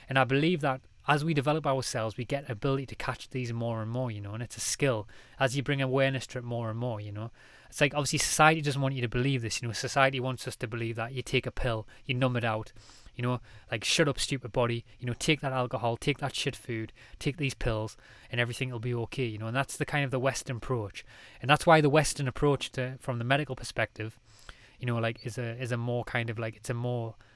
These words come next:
um, it's a more left hemisphere dominated perspective, you know. It's, that's why if you look at the World Health Organization, it has the one serpent, you know,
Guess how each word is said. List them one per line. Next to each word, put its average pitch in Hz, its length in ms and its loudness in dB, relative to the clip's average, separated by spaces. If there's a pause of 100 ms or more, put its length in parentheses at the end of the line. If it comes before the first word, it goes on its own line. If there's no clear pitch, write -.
(240)
um, 107 380 -4 (800)
it's - 100 -6
a - 20 0
more 131 180 4
left 123 320 0
hemisphere 131 480 0
dominated 120 480 -2
perspective, 123 500 -2
you 110 60 -8
know. 110 120 -6
It's, - 200 -10
that's 135 260 0
why 135 180 6
if 131 200 -4
you 127 80 0
look 135 220 2
at 131 80 -4
the 123 80 0
World 123 260 2
Health 135 260 2
Organization, 113 720 -4 (320)
it - 80 -12
has 117 280 2
the 123 80 2
one 117 280 0
serpent, 120 540 0
you 107 80 -6
know, 110 180 -6